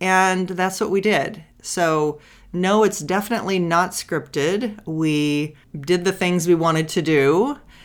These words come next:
Uh, you know, sometimes you are more aware that you are definitely on camera. So did I want to go down the slide and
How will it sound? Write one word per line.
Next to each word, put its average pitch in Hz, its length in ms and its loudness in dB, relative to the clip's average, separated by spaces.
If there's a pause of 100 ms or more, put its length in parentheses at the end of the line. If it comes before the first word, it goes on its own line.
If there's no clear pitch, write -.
(200)
Uh, 151 500 2 (240)
you 214 140 -2
know, 208 420 6
sometimes 226 720 2
you 190 160 4
are 170 300 6
more 175 320 2
aware 160 680 4
that 156 680 0 (560)
you 151 640 0 (340)
are 156 100 0
definitely 160 460 -2
on 156 280 0
camera. 180 600 2
So 156 600 2 (640)
did 160 160 -2
I 160 80 4
want 165 180 2
to 175 60 -2
go 170 100 2
down 165 220 2
the 156 80 -2
slide 160 680 4
and 147 840 -2